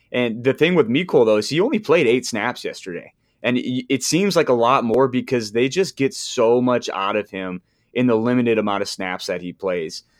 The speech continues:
Uh, Andy Reid is brilliant with speed. I mean, he really is. Tyreek, he's kind of on the Tyreek Hill plan,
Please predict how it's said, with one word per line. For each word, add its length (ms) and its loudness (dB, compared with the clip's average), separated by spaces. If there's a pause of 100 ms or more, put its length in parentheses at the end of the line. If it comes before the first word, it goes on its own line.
(180)
Uh, 220 0
Andy 260 2
Reid 560 -2
is 360 0
brilliant 680 2
with 140 -6
speed. 420 -10
I 40 -14
mean, 160 -4
he 120 0
really 400 4
is. 120 -4
Tyreek, 380 0
he's 180 -2
kind 240 0
of 80 2
on 140 2
the 60 0
Tyreek 420 0
Hill 220 0
plan, 360 -8